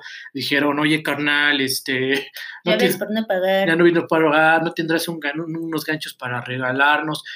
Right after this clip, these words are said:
Speaker 1: Y te, también no faltó quien nos humillara y dijera, "¿Por qué no pagaron?". O sea, aparte, esa noche ya se viene a la lluvia, peligraba nuestras cosas, ya de por sí ya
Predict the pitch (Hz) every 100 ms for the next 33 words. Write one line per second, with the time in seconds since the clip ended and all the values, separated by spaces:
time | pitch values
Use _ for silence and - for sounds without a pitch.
0 | - 139 127 143 151 160 202 220 214 185
1 | 175 202 196 208 185 147 - 139 143 139
2 | 165 190 147 131 160 165 165 131 - 151
3 | 131 131 131 113 127 127 123 120 - -
4 | - - - 147 156 156 147 - - 135
5 | 131 180 190 254 226 202 180 175 175 190
6 | 190 180 165 170 151 147 143 131 131 160
7 | 190 185 180 185 - - 143 143 156 165
8 | 165 170 185 - _ - - _ 139 131
9 | 135 - 196 226 220 208 220 - 175 202
10 | - - 151 156 151 -